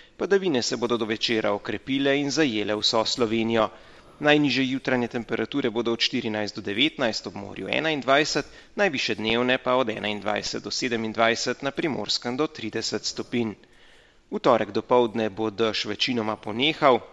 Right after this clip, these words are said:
zapihal bo okrepljen severovzhodni veter, na Primorskem šibka do zmerna burja. Kar hladneje bo, torej temperature v torek, tam bolj samo okrog dvajset stopinj, no, razen na Primorskem pa še tudi nekaj stopinj več.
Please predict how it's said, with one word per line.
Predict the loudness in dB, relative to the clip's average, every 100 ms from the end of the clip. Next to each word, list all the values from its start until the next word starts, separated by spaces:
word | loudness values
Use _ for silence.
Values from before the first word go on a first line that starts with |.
| -12
zapihal | -8 -8 -8 -8 -8
bo | -6 -8
okrepljen | -8 -10 0 0 0
severovzhodni | -2 -2 -2 -2 -2 -2 -4 -4
veter, | 0 0 0 -2
na | -2
Primorskem | -4 -4 -2 -4 -4
šibka | -4 -4 -4 -6
do | -4
zmerna | -2 -2 -2 -4 -4
burja. | 0 4 4 2 -6 -20 -20 -8
Kar | 4 4 4
hladneje | -2 2 4 6 6
bo, | 10 8 8 0
torej | -10 -10 -8
temperature | -8 -6 -6 -4 -2
v | -2
torek, | 2 4 6 4 0
tam | -2 -2 -2
bolj | -4 -4
samo | -4 -4 -4
okrog | -4 -6 -2
dvajset | 0 0 0 -4
stopinj, | -4 -8 -6 -6 -6 -8
no, | -10
razen | -8 -8 -8
na | -10
Primorskem | -10 -6 -6 -6 -8 -6
pa | -4
še | -2 -2 -2 -4 -20 -10
tudi | -6 -4
nekaj | -4 -6 -6
stopinj | -6 -6 -4 0
več. | 0 -2